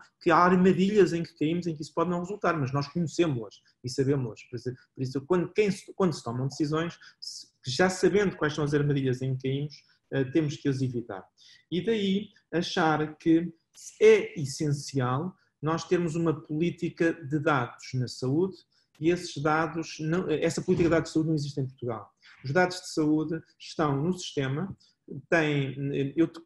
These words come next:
tenho alguma, eh, formação nesta área e alguma informação nesta área, os nossos dados não são muito bons, os nossos dados estão muito dispersos,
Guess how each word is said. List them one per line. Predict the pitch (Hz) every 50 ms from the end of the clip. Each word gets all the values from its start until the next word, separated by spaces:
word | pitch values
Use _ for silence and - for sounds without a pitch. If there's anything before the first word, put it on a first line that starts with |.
| _ _ _ _ _
tenho | 196 190 190 190 185
alguma, | 180 175 170 170 208 214 202 196 185 180 175 180 - - _ _
eh, | 151 151 151 151 147 147 143 139 143 147 151 156 147 - -
formação | - 190 185 175 170 160 147 - 190 180 175
nesta | 170 165 151 139 - - 151
área | 151 160 170 170 156 156 151 143
e | 139 143
alguma | 143 151 156 185 196 190 180
informação | 180 175 - - - 175 165 165 156 147 147 - 139 123
nesta | 123 123 120 - -
área, | 131 135 143 151 151 156 156 160 _ - - - - _
os | _ 135 139
nossos | 156 165 165 165 165 -
dados | 160 147 135 131 131 135
não | 165 196 208
são | 190 - 208 190
muito | 185 180 175 -
bons, | - 143 135 139 151 147 - _ _ _ _ - _ _
os | - 139 139
nossos | 156 165 165 165 - - -
dados | 147 151 147 143 143 -
estão | - - 170 170
muito | 170 180 202 226 233 226 -
dispersos, | _ - - _ 147 139 135 139 - - - - -